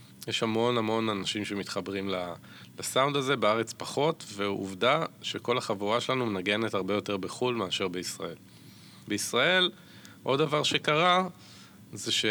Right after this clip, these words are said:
שנותנים פה במה ומנגנים פה נונסטופ אנשים שבקושי עשו טרק אחד בחיים שלהם.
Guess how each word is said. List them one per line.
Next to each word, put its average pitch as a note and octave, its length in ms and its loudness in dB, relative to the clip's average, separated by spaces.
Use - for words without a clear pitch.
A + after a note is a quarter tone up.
שנותנים B2+ 340 -2
פה D#3 120 2
במה A#2+ 460 4
ומנגנים A2 500 2
פה A#2+ 160 0
נונסטופ B2 580 2
אנשים C3 480 0
שבקושי G2+ 1120 0
עשו A2+ 240 0
טרק A2+ 320 0
אחד G#2 280 0
בחיים F#2 400 -2
שלהם. F2+ 460 -6